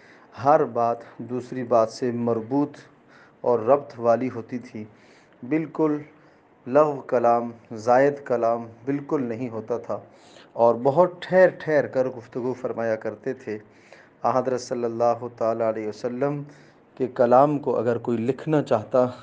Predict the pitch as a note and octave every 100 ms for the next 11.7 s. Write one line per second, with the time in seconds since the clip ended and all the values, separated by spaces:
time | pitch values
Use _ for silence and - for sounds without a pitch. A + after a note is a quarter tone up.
0 | - - A#2 B2 D3+ - A#2 G#2+ A#2 A#2
1 | - - - _ A2+ C3 B2+ B2 B2 B2+
2 | A#2 A#2+ A#2 A#2 A#2 A#2+ A#2 A2+ A#2 A#2
3 | A2 - A2 A2 - C3+ C#3+ C#3 - -
4 | - _ A#2+ B2+ C3+ C3+ A#2+ B2 D#3+ D3+
5 | - C#3+ B2+ C#3 D3 C#3+ C3 C3+ A#2+ B2+
6 | A#2+ C#3+ C3+ - - B2+ C3 A#2+ A#2 A#2+
7 | A#2+ G#2+ G#2 B2 A#2+ A#2+ A2+ A#2+ A2+ -
8 | A2 - - A#2 B2 C3+ C#3 C#3 - -
9 | - _ - E3+ E3+ B2+ B2+ - A#2+ C#3
10 | B2 A#2+ A#2+ - - C#3+ C3+ C#3 C#3 A#2
11 | G#2 A#2+ A2+ G#2+ A2 A2 G#2